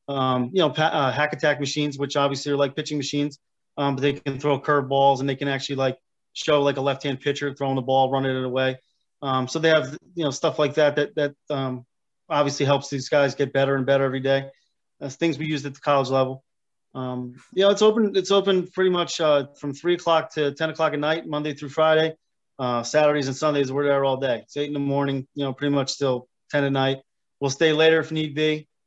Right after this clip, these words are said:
Um, you know, have a knowledgeable staff there. Obviously, my brother Steve is the main guy.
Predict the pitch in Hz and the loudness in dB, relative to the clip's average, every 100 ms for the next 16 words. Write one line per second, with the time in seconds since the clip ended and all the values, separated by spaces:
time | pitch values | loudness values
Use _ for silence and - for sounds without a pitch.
0 | _ _ - 131 127 127 123 120 - 151 | _ _ -12 -8 -8 -8 -10 -12 -4 2
1 | 151 156 147 147 151 147 143 - 151 147 | 4 2 2 2 2 -2 -6 0 2 2
2 | 151 147 143 135 131 135 127 139 135 127 | 2 2 0 -2 -4 -4 -4 -6 -4 0
3 | 139 135 - 147 139 135 143 139 135 135 | 0 0 -4 -4 -2 -2 0 0 2 2
4 | 135 | 0